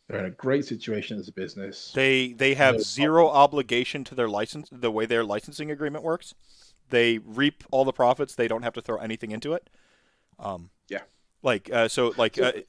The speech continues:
Speaker 2: like, if you do the mobile
Speaker 1: I,
Speaker 2: app petition,
Speaker 1: I,
Speaker 2: you
Speaker 1: I assume where, I, I assume where we're ending this conversation around this point is the fact that why are they so expensive? Why do they do fomo? Why do they chase people? And why do they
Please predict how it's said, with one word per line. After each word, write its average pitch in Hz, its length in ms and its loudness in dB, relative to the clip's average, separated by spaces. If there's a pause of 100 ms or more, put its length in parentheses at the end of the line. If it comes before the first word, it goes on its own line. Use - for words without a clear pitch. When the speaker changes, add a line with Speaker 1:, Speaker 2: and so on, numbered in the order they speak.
(520)
Speaker 2:
like, 127 160 0
if 127 80 -8
you 139 100 0
do 139 140 0
the 131 100 2
mobile 123 340 4
Speaker 1:
I, 151 60 10
Speaker 2:
app 127 140 4
petition, 151 360 0
Speaker 1:
I, 151 40 8
Speaker 2:
you 143 80 8 (200)
Speaker 1:
I 156 40 10
assume 170 360 4
where, 160 160 8 (160)
I, 131 80 0 (100)
I 165 60 -2
assume 160 240 -2
where 147 140 6
we're 123 160 2
ending 131 440 -4
this 95 140 -10
conversation 101 800 -8
around 98 320 -6
this 92 140 -6
point - 540 -6 (240)
is 104 180 -6
the - 80 -8
fact - 320 0
that 98 260 -2 (320)
why 98 240 0
are 107 60 0
they 123 140 -2
so 131 160 0
expensive? 107 640 -6 (140)
Why 98 240 -4
do 123 100 -2
they 123 120 4
do 151 140 0
fomo? 120 640 0 (340)
Why 101 220 0
do 117 100 0
they 131 160 0
chase 170 320 0
people? 113 540 -6 (480)
And 104 640 -6
why 107 220 2
do 113 140 -4
they 107 480 0